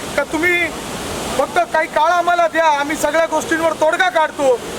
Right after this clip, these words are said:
आपल्या प्रामुख्याने जी पहिली मागणी होती का आजच्या आज हा चाक बंद झालं पाहिजे होतं, आवर्तन बंद झालं पाहिजे होतं, परंतु प्रशासनाने आता त्याची कालावधी कमी केली आहे. जे पंधरा दिवस अजून आवर्तन सुरू राहणार होतं, ते आता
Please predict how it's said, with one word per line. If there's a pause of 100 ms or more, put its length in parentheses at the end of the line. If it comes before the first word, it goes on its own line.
(100)
आपल्या
प्रामुख्याने
जी
पहिली
मागणी
होती (340)
का
आजच्या
आज (260)
हा (320)
चाक
बंद
झालं
पाहिजे
होतं,
आवर्तन
बंद
झालं
पाहिजे
होतं, (320)
परंतु
प्रशासनाने
आता
त्याची
कालावधी
कमी
केली
आहे. (360)
जे (100)
पंधरा
दिवस
अजून
आवर्तन
सुरू
राहणार
होतं, (340)
ते
आता